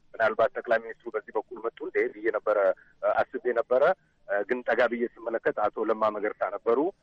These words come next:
እ፣ ነገር ግን አቶ ለማ መገርሳ ወደ፣ እ፣ መኪናቸው ሲሄዱ በጣም ብዙ ጥበቃ ነበረ። በአካባቢያቸው ብዙ የጸጥታ ሰዎች ነበሩ። የተጠናከረ፣ እ፣ የጸጥታ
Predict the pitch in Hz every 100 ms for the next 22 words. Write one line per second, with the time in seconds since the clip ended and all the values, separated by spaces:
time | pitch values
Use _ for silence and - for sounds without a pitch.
0 | _ _ 92 95 101 113 110 117 107 113
1 | 110 107 113 107 107 107 - 117 113 95
2 | 101 98 98 - _ _ - 95 98 104
3 | 113 107 - 110 104 95 - - 107 123
4 | 101 165 98 87 92 113 - 120 120 120
5 | 120 123 120 120 120 110 110 113 113 110
6 | 110 113 101 113 107 113 - - 110 120
7 | 110 113 - 110 131 202 - - - -
8 | 139 185 160 151 160 135 127 123 113 113
9 | 107 104 107 123 - -